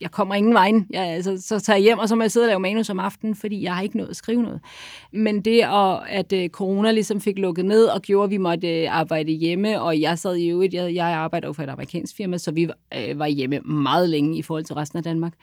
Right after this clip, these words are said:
Det gjorde lige pludselig, at der blev anderledes øjne på, hvordan, øh, et arbejdsliv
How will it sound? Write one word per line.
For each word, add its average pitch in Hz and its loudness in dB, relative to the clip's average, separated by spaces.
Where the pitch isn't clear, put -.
Det 240 0
gjorde 233 6
lige 220 -2
pludselig, 220 -6
at 202 -8
der 180 -6
blev 175 -2
anderledes 202 -2
øjne 185 -2
på, 196 -4
hvordan, 170 -4
øh, 180 -8
et - -10
arbejdsliv 185 -8